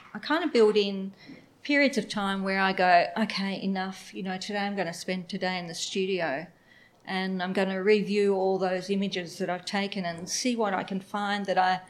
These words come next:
haven't been able to spend time with during the actual residency." And, and to just take a breath, and, and then you realise what you've kind of done up until that point and where the gap is in your research.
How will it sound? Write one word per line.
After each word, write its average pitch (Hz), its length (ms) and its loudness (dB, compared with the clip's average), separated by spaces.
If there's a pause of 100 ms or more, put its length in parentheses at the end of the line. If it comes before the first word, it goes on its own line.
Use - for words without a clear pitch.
(240)
haven't 226 300 2
been 190 180 0
able 185 300 -4
to - 160 -6
spend 190 380 -4
time 220 400 0
with 170 320 -8
during 196 240 -2
the 190 120 -4
actual - 300 -4
residency." 170 840 -8 (640)
And, 233 380 0
and 262 140 2
to 269 80 0
just 294 500 -2
take 240 200 4
a 196 40 0
breath, - 680 0
and, 202 160 -2 (140)
and 220 260 6
then 330 300 6
you 277 140 6
realise 196 560 0
what 254 300 0
you've 233 400 -4
kind 214 240 0
of 175 180 -8
done 190 520 -2 (340)
up 202 160 4
until 190 240 -2
that 185 240 2
point 185 420 -6 (340)
and 214 140 0
where 247 240 2
the 220 100 4
gap 240 500 0
is 175 500 -4
in 190 180 -2
your 185 140 -6
research. - 800 -8